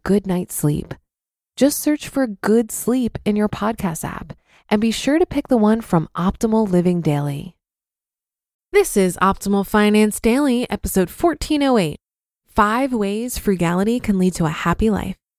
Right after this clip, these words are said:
by Lisa Harrison of mad money monster dot com. And I'm your host and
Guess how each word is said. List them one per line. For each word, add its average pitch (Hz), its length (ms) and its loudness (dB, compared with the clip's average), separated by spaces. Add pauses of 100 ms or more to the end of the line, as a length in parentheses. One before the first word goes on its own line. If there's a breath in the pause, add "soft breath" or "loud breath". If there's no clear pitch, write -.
(300)
by 190 160 4
Lisa 196 380 2
Harrison 202 640 -2
of 165 200 -2
mad 180 400 0
money 196 260 0
monster 175 380 -2
dot 165 220 -2
com. - 360 -8 (680)
And 262 120 2
I'm 330 220 2
your 269 120 -2
host 302 420 -6
and 392 240 -2